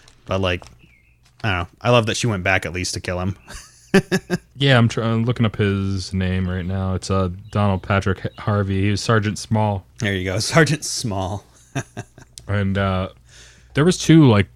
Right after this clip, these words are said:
Speaker 2: really great deaths. One was, uh, when Tank Girl, like, rolled away from the dude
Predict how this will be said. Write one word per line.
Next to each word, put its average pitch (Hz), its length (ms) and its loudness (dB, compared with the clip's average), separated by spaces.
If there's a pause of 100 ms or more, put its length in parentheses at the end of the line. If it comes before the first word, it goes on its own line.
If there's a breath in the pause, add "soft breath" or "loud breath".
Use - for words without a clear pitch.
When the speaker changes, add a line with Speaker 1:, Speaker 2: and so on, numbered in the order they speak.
(480)
Speaker 2:
really 123 260 4
great 104 480 2
deaths. - 600 -2
One 117 340 6
was, 95 240 6
uh, 90 300 6 (520 soft breath)
when 90 240 2
Tank 101 240 4
Girl, 98 220 6
like, 90 180 2
rolled 92 280 6
away 92 320 6
from 95 180 2
the 87 80 2
dude 92 400 4